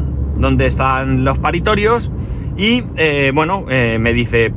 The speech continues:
"Espere usted en esa sala de espera que le avisarán cuando pueda entrar". Vale, muy bien. Yo llego allí, me siento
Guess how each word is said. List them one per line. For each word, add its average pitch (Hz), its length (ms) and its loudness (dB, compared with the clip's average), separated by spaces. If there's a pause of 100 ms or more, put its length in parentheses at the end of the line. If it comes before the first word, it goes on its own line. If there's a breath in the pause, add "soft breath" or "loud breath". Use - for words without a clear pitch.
"Espere 170 400 -2
usted 175 200 -2
en 165 40 0
esa 156 200 0
sala 160 180 0
de 160 60 2
espera 165 320 0
que 139 120 -2
le 127 80 2
avisarán 120 520 0
cuando 113 280 0
pueda 101 220 0
entrar". 73 320 -6 (520)
Vale, - 280 -4
muy 101 280 0
bien. 156 300 2 (220)
Yo 110 140 2
llego 101 200 2
allí, 143 240 2
me 175 140 0
siento 151 500 0